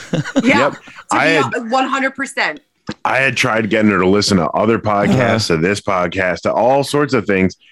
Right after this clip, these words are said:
Speaker 2: and it's always she does, she does what she wants. She doesn't care what I wanna listen to, and then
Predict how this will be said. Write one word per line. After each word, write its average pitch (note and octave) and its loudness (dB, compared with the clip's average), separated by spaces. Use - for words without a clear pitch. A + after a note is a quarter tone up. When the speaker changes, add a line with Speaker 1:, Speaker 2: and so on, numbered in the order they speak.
Speaker 2:
and G#2+ 4
it's G#2 0
always A2+ 2
she - 0
does, A2 2
she G#2+ 0
does F#2+ 0
what G#2+ 2
she D#3 2
wants. G#2+ 2
She - 0
doesn't G#2 2
care A#2+ 2
what A#2 2
I A2 2
wanna A#2 0
listen F#2+ 0
to, D2+ 0
and G#2+ 2
then G#2 2